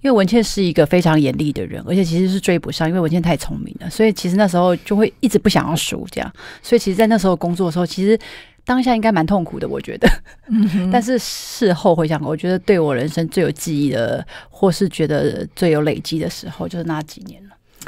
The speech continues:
Speaker 1: 所以我会觉得，哎，那时候所有的基本功都是在那时候练就的，包括
Speaker 2: 我有很严厉吗？
Speaker 1: 其实对
Speaker 2: 我只有跟你说你的资料这个可能不够周全呐。
Speaker 1: 没有，没有，这个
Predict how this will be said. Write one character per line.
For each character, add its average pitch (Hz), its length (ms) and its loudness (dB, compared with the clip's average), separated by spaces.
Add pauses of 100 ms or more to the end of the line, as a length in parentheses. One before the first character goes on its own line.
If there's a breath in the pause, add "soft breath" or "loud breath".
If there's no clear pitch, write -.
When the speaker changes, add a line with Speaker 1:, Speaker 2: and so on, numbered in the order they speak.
(120)
Speaker 1:
所 285 140 -4
以 - 20 4
我 233 60 4
会 294 80 2
觉 220 120 0
得， 208 120 2
哎， 311 220 2
那 320 80 4
时 - 120 -4
候 220 140 4
所 214 220 2
有 208 80 6
的 175 120 4
基 247 180 0
本 160 180 -2
功 180 160 -2
都 196 80 -4
是 185 160 -2
在 185 80 0
那 185 140 0
时 160 80 -6
候 160 120 -2
练 151 280 -4
就 - 260 -6
的， - 100 -10
包 214 160 2
括 208 240 4 (200 loud breath)
Speaker 2:
我 214 100 2
有 262 100 6
很 220 140 0
严 240 100 4 (240)
厉 226 120 6
吗？ 170 140 0
Speaker 1:
其 156 40 -4
实 - 0 -
对 156 60 -2
Speaker 2:
我 202 60 4
只 - 140 -6
有 190 60 -2
跟 208 120 -2
你 165 60 -2
说 185 100 -4
你 165 80 -4
的 139 120 -4
资 180 160 -6
料 185 160 0
这 180 100 -4
个 151 100 -4
可 147 120 -8
能 101 120 -2
不 123 120 -6
够 160 160 -2
周 139 240 -6
全 - 260 -8
呐。 - 240 -8 (140)
Speaker 1:
没 226 80 -4
有， 294 60 -2
没 269 120 2
有， 202 80 2
这 262 140 -6
个 233 100 4